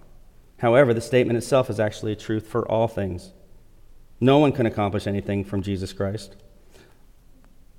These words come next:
All that you have and everything you accomplish in life is only by his goodness and mercy to you. Colossians one seventeen declares that Jesus Christ is before all things, and in, in him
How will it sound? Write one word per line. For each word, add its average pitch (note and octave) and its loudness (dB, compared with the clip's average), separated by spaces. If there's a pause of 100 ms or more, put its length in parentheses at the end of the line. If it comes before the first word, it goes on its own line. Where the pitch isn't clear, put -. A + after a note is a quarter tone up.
(460)
All B2 8
that C3 -2
you G#2 2
have G#2+ 0
and A2 0
everything G#2+ 0
you G2+ -2
accomplish G#2+ -4
in G2+ -4
life G#2 -4
is G2 -6
only B2 0
by G2+ 2
his G#2 0
goodness A2+ -2
and G#2+ -2
mercy G#2 -4
to - -6
you. F#2+ -4 (1040)
Colossians A2+ 2
one A2+ 2
seventeen A2 -2
declares A2 0
that G2 -6
Jesus A2+ -2
Christ A2+ 0
is A#2+ 0 (260)
before B2+ 2
all B2 8
things, G#2+ 0
and A2 0
in, A#2 -2
in C#3 2
him F#2+ -2